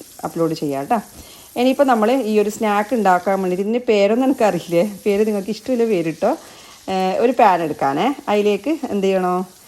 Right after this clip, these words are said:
കുറച്ച്, ഏ, ബട്ടർ ഇട്ട് കൊടുക്കാൻ. ബട്ടറും വെളുത്തുള്ളി ഇട്ട് വഴറ്റിയതിന് ശേഷം ഒന്ന് ആ ഒരു നല്ലൊരു ഗുഡ് സ്മെല്ല് വരുമ്പോൾ നമ്മൾ ഇതിലേക്ക് എന്തിട്ട് കൊടുക്കണം,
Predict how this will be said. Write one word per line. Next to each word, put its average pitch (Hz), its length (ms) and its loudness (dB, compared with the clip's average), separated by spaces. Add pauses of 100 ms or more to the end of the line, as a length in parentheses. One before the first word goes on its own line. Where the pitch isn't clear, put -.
(400)
കുറച്ച്, 240 260 0 (580)
ഏ, - 20 0 (220)
ബട്ടർ 208 260 2
ഇട്ട് 170 100 -6
കൊടുക്കാൻ. 143 320 0 (300)
ബട്ടറും 190 360 0 (120)
വെളുത്തുള്ളി 220 460 0
ഇട്ട് 226 140 0 (120)
വഴറ്റിയതിന് 180 580 0
ശേഷം 185 340 -4 (880)
ഒന്ന് 240 180 2 (100)
ആ - 20 2 (100)
ഒരു 214 200 0
നല്ലൊരു 196 480 0 (100)
ഗുഡ് 170 340 -2
സ്മെല്ല് 180 380 -2
വരുമ്പോൾ 175 280 -2 (220)
നമ്മൾ 214 240 0
ഇതിലേക്ക് 196 360 0
എന്തിട്ട് 190 220 -4
കൊടുക്കണം, 175 380 -2